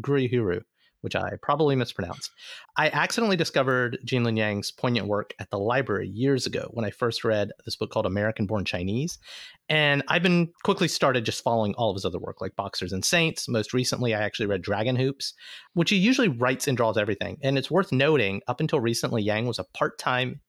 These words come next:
indie comics creator and a full-time high school math teacher and a parent. D C Comics actually offered him the writing reins of Superman, like the mainstream Superman comics, which he provided a really unique angle for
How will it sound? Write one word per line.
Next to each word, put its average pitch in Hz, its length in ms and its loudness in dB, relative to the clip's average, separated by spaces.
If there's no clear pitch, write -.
indie 131 180 2
comics 127 340 -2
creator 104 360 -2
and 110 100 0
a 101 60 -2
full-time 123 720 0
high 101 120 0
school 92 240 -6
math 95 300 -2
teacher - 340 -6
and 113 140 0
a 104 60 -2
parent. - 340 -8
D 156 120 0
C 170 120 0
Comics 147 320 0
actually 131 320 0
offered 113 360 0
him 123 200 2
the 101 140 -2
writing 131 380 2
reins 98 220 2
of 87 120 -6
Superman, 90 580 -2
like 87 180 -2
the - 80 -2
mainstream 104 460 0
Superman 90 420 -6
comics, 90 360 -8
which 120 160 0
he 147 60 0
provided 113 380 2
a 98 40 2
really 104 340 2
unique 101 400 -2
angle 120 240 2
for 95 460 0